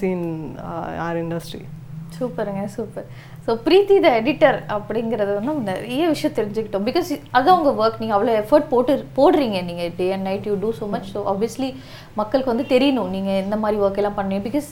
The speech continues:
Speaker 2: படம் பார்க்குறவங்களுக்கெல்லாம் அதை பத்தி தெரியவே தெரியாது என்ன பண்றாங்கன்னு.
Speaker 1: ஆமா.
Speaker 2: So கண்டிப்பா நம்ம வந்து உங்க as editor நிறைய விஷயங்கள் தெரிஞ்சுக்கிட்டோம். But personally பிரீத்தி the editor இல்ல, நார்மலா பிரீத்தி வந்து என்ன மாதிரி ஒரு பர்சன்?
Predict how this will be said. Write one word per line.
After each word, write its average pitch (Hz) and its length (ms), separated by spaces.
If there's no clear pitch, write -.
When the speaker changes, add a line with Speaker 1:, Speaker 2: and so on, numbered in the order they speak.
Speaker 2:
படம் 269 260
பார்க்குறவங்களுக்கெல்லாம் 285 720
அதை 254 140
பத்தி 269 140
தெரியவே 262 240
தெரியாது 220 340
என்ன 208 220
பண்றாங்கன்னு. 196 460
Speaker 1:
ஆமா. 160 80
Speaker 2:
So 294 360
கண்டிப்பா 247 340
நம்ம 214 320
வந்து 226 300
உங்க 214 380
as 202 160
editor 302 320
நிறைய 220 240
விஷயங்கள் 220 420
தெரிஞ்சுக்கிட்டோம். 185 340
But 277 100
personally 302 560
பிரீத்தி 311 400
the 233 120
editor 269 280
இல்ல, 240 320
நார்மலா 240 460
பிரீத்தி 240 240
வந்து 214 320
என்ன 208 160
மாதிரி 208 360
ஒரு 190 480
பர்சன்? 214 340